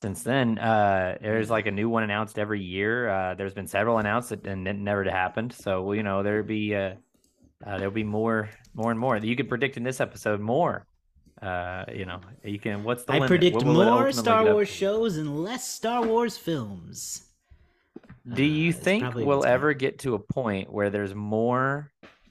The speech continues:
Speaker 1: like, do you think we'll get to a point where there's, like, a hundred Star Wars, like, individual Star Wars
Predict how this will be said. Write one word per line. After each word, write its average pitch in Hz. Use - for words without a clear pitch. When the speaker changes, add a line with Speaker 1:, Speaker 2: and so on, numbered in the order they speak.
Speaker 1:
like, 123
do -
you 165
think 185
we'll 180
get 170
to 156
a 139
point 135
where 120
there's, 110
like, 110
a 87
hundred 110
Star 98
Wars, 92
like, 90
individual 101
Star 101
Wars 98